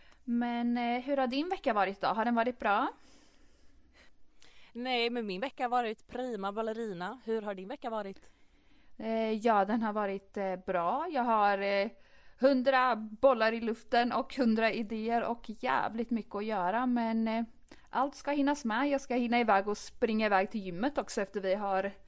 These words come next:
Speaker 1: poddat.
Speaker 2: Men fy fan, hur orkar
Speaker 1: Mm.
Speaker 2: du det? Alltså jag ty-, alltså jag ser upp till människor som går till gymmet för att
Speaker 1: Men
Speaker 2: jag
Speaker 1: jag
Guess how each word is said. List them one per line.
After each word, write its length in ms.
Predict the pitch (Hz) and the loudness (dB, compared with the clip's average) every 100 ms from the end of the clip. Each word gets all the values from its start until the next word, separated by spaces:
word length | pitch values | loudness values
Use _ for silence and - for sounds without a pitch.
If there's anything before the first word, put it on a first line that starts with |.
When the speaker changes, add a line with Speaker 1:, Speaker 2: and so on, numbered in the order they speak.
| - - | -20 -12
Speaker 1:
poddat. 600 | - 226 175 - - - - - - - - _ - - | -6 -4 -4 -8 -12 -20 -20 -20 -20 -20 -20 _ -20 -8
Speaker 2:
Men 140 | 190 214 | -6 -4
fy 180 | 226 | -4
fan, 600 | 214 - 247 233 180 214 254 | -6 2 6 6 6 2 0
hur 140 | 240 | -2
orkar 320 | 269 262 185 202 | 0 0 0 -2
Speaker 1:
Mm. 40 | 247 | -2
Speaker 2:
du 160 | 165 | -2
det? 80 | 160 | 0
Alltså 300 | 185 254 233 | 2 2 0
jag 200 | 220 226 | 2 2
ty-, 240 | - 277 220 | 0 -8 -4
alltså 200 | 226 240 | -4 -2
jag 300 | 220 220 254 | 2 2 0
ser 200 | 294 240 | -6 -6
upp 160 | 262 | -6
till 120 | - 294 | -2 2
människor 580 | 302 254 - 285 302 240 | 4 2 0 0 0 2
som 180 | 254 | 0
går 220 | 226 220 220 | 2 2 0
till 140 | 233 | -4
gymmet 480 | 208 185 185 202 226 | -6 -6 -2 0 2
för 40 | 220 | 2
att 60 | |
Speaker 1:
Men 80 | 208 | 2
Speaker 2:
jag 100 | 208 | 4
Speaker 1:
jag 100 | 196 | 4